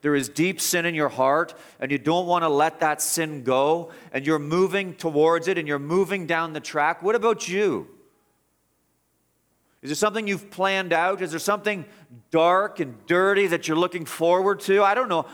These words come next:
I could name a hundred different sins if I want to, but if the Lord is poking at your heart right now, that's Jesus saying to you, "Yes, it's you. Get off the train.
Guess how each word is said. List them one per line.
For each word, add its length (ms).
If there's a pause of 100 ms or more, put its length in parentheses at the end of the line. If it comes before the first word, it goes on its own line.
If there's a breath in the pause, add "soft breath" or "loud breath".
(120)
I 120
could 140
name 200
a 80
hundred 320
different 300
sins 280
if 60
I 100
want 280
to, 200 (280 loud breath)
but 100
if 80
the 100
Lord 380
is 100
poking 400
at 200
your 100
heart 280
right 220
now, 220
that's 240
Jesus 560
saying 600 (260 loud breath)
to 100
you, 120
"Yes, 580
it's 260
you. 500
Get 180
off 260
the 80
train. 580